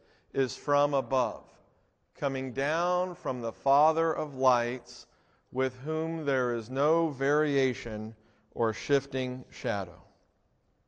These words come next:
Don't know why I took out whom, but okay. Here we go. One last time. We've got all the big important words out of the way. Let's, uh, let's see if we can fill in those blanks.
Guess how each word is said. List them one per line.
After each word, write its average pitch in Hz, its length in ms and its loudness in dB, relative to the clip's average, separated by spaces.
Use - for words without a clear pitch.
Don't - 140 -18
know 110 80 -14
why 117 340 -10
I 87 120 -14
took 113 240 -12
out 95 260 -10
whom, 110 320 -12
but 101 100 -18
okay. 131 320 -12
Here 127 160 -4
we 135 60 -4
go. 120 160 -2
One 139 320 -4
last 139 340 -2
time. 143 280 -2
We've 123 120 -4
got 127 160 0
all 135 120 2
the 127 100 -2
big 131 300 -2
important 123 580 -4
words 127 260 -4
out 123 140 -4
of 120 80 -4
the 117 80 -4
way. 127 460 -6
Let's, 117 280 -4
uh, 113 200 0
let's 123 160 -4
see 139 140 -4
if 120 100 -4
we 131 80 -4
can 117 120 -10
fill 123 300 -4
in 117 60 -6
those 110 240 -6
blanks. 95 560 -14